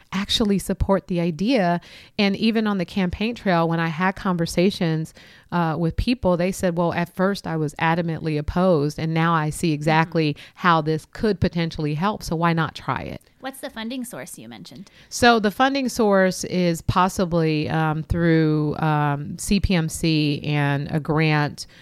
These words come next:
Speaker 1: um, through the San Francisco Foundation that could provide a, a, a source that could help support it. But again, part of the challenge that we have, um, is protecting, you know,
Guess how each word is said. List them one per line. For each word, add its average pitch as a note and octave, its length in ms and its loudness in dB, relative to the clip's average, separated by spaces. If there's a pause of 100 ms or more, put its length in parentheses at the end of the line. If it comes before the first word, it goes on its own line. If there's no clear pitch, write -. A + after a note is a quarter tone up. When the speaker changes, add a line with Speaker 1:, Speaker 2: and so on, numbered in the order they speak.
(240)
Speaker 1:
um, D#3 220 -2
through E3+ 140 0
the D3+ 100 -2
San D#3 200 -2
Francisco D3+ 420 -6
Foundation D3 960 0
that C#3+ 300 0
could D3+ 180 -2
provide C#3+ 480 0
a, - 320 -4
a, C#3+ 400 -2
a C#3 60 -4
source D3 640 -2
that D3 140 -4
could D3 100 -6
help C#3+ 240 -2
support D#3+ 420 0
it. C#3 240 0 (240)
But - 260 -6
again, D#3 480 0
part E3+ 380 4
of D3 140 0
the D3 80 -2
challenge D#3 580 2
that D3+ 140 -4
we D#3 120 -2
have, C#3+ 520 2 (440)
um, C#3+ 460 0
is D#3+ 220 0
protecting, D3+ 1080 -2
you F3 140 0
know, C#3+ 400 -4